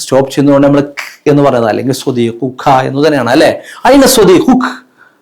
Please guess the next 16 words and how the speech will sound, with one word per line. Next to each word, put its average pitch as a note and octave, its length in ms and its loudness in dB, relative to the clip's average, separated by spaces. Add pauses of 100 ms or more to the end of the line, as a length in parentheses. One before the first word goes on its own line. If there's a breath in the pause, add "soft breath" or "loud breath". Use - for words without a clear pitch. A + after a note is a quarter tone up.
(140 soft breath)
അല്ലെങ്കിൽ C#3 300 0
ഐന D3 180 0
സ്വദീഖുക, A#2+ 560 -2 (600 soft breath)
നിന്റെ G#3 300 4 (120)
ഫ്രണ്ട് E3+ 360 0 (120)
എവിടെ, G#2 280 -2
നിന്റെ C3 200 -2 (100)
കൂട്ടുകാരൻ A#2+ 640 -2
എവിടെ? G2+ 220 -14 (100)
അപ്പോൾ B2+ 200 -4 (220)
അൽ C#3 80 0 (140)
മത്അം F#3 480 -2 (260)
എന്നത്, C3+ 320 2 (600 loud breath)
എന്നത് E3+ 340 4 (240)
ആൻസറിൽ B2 520 0
കൊണ്ടുവന്നുകൊണ്ട് A2 560 0